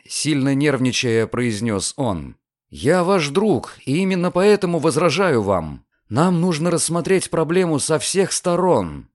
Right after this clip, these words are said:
Как можно доказать, что именно госпожа Врейн забрала этот стилет?» «Никто не видел, что она забрала его», ответила Диана, которая, похоже, как и большинство женщин, не слишком дружила с логикой.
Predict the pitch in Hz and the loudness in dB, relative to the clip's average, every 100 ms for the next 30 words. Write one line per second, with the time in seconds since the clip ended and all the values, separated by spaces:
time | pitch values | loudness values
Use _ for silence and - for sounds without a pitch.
0 | _ - 190 185 147 151 123 139 143 147 | _ -2 0 0 0 0 2 0 2 0
1 | 139 190 - - 131 - 202 180 160 139 | 2 0 0 -2 -4 -2 -2 0 0 0
2 | 160 - 151 151 127 156 190 104 80 76 | -2 0 0 0 0 2 2 0 -4 -4
3 | 127 143 139 170 - 147 160 - - 160 | -2 2 2 0 0 -2 -2 -6 -6 -2
4 | 160 113 73 - - _ _ _ _ _ | 0 -2 -4 -12 -20 _ _ _ _ _
5 | 139 160 - 175 165 156 135 156 202 170 | -4 -4 -2 -2 0 2 0 2 0 0
6 | - 190 196 190 147 175 202 196 135 120 | -2 0 2 0 0 2 4 4 2 2
7 | 113 101 87 _ _ _ 98 101 151 127 | 2 0 -4 _ _ _ -6 -2 -4 -2
8 | 135 127 110 92 131 151 113 87 73 - | -2 0 0 0 0 2 0 -2 -6 -6
9 | 95 123 147 147 143 143 127 160 120 139 | -6 -2 0 2 2 2 0 -2 0 -2
10 | - 151 - 147 139 160 139 165 - 156 | 0 -2 -2 -6 -2 -2 -2 -4 -4 -2
11 | 160 110 180 165 - 101 76 69 156 131 | -2 0 -2 -2 -2 -4 -6 -4 -4 -4
12 | 170 160 - 131 123 131 117 127 113 - | -4 -4 -2 -4 -2 -4 -4 -2 -4 -4
13 | 143 117 87 82 78 67 - | 0 0 0 -6 -8 -10 -16